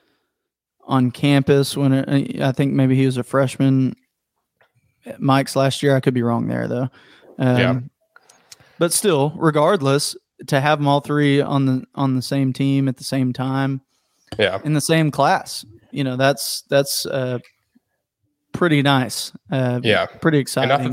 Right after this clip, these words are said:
Speaker 2: that, and not that, that they'll all be that good. Like, I, I don't, I don't know for sure that any of them will be as good as Mike was. He's the best receiver that we've ever had. Um,
Speaker 1: Sure.
Speaker 2: I, I do think that Evan, uh,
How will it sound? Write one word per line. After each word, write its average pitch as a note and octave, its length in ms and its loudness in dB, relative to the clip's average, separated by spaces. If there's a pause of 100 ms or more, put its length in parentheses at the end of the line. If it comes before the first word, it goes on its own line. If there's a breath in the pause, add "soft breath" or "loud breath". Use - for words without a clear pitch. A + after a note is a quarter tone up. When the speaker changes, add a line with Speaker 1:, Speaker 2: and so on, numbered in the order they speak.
(100)
Speaker 2:
that, - 60 -20 (220)
and A#2+ 80 -8
not D3 140 0
that, B2 200 -14
that A#2 140 2
they'll A2+ 140 2
all G#2+ 280 2
be A2 200 0
that G2 280 0
good. G2+ 240 0
Like, F#2+ 220 0 (160)
I, A2 180 2
I A2+ 80 2
don't, A2+ 200 -2 (100)
I A2+ 60 0
don't A2 120 2
know A#2 80 2
for G#2 160 -4
sure G#2 420 0
that F#2+ 460 0 (440)
any A2+ 140 0
of A2 80 0
them A2 160 0
will G2+ 80 -2
be G#2+ 120 0
as G2 80 -2
good G2+ 160 -2
as G2+ 80 -8
Mike G2 240 0
was. G#2 180 0
He's G#2 120 -4
the G#2 80 -2
best G2 160 0
receiver G2 300 -2
that F#2+ 120 0
we've G2+ 220 -4
ever G2 240 -2
had. F#2+ 360 0 (420 soft breath)
Um, G2 360 -2
Speaker 1:
Sure. C3 300 0 (520)
Speaker 2:
I, G2 160 -6
I G2+ 100 -4
do C3+ 160 -2
think C3 220 -2
that G#2 120 -2
Evan, G#2 480 -2 (420)
uh, F#2+ 380 -4